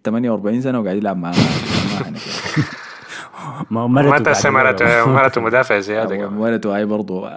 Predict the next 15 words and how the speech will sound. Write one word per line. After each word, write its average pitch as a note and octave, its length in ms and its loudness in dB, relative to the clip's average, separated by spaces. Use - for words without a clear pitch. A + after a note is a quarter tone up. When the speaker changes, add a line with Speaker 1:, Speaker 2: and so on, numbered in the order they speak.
Speaker 1:
<laughs> C3+ 380 0
قلب A#2 180 2
الدفاع A#2+ 400 0
بتاع G#2+ 240 -4
تشيلسي A2+ 320 -4
الإضافي. G#2+ 460 -4
فتعاقد A#3 400 0
ممتاز A3 320 4
جدا. G3+ 220 4
هو A#3+ 160 6
هاي A3+ 180 2
كولوبالي F#3 420 4
تأخر E3 340 0
يعني، F#2+ 220 -6
كلام G#2+ 440 -4